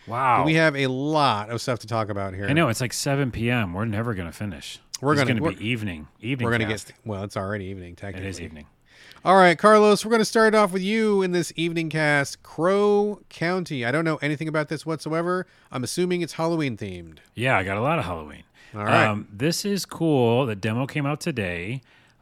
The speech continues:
Speaker 1: Um, you should check, check for me if it's on Xbox as well.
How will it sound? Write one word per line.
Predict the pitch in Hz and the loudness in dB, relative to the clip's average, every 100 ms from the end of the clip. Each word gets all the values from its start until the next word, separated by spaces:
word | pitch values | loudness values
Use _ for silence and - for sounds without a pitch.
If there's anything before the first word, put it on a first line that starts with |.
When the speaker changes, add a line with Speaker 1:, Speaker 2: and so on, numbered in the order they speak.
| - | -6
Speaker 1:
Um, | 104 98 95 110 | -4 -2 -2 -4
you | 143 | -4
should | 175 | -4
check, | - 123 - | -2 -4 -4
check | - 107 | -6 -6
for | - 90 | -6 -8
me | 85 | -8
if | 80 | -10
it's | 90 | -10
on | 87 | -8
Xbox | 82 - 80 - | -8 -12 -14 -14
as | 92 | -14
well. | 85 73 92 | -12 -12 -12